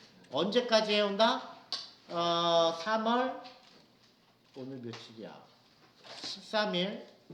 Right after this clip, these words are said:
수요일 열한 시까지네요.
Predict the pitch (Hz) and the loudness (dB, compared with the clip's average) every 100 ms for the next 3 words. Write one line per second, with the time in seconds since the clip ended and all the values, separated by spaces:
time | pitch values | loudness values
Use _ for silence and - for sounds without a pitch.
0 | - - - _ - - - - 254 240 | -20 -20 -20 _ -8 -8 -12 -10 -4 0
1 | 226 226 240 240 233 139 185 175 175 - | 0 0 0 -2 -4 -4 -2 -2 -6 -6
2 | 127 110 101 90 | -6 -6 -10 -10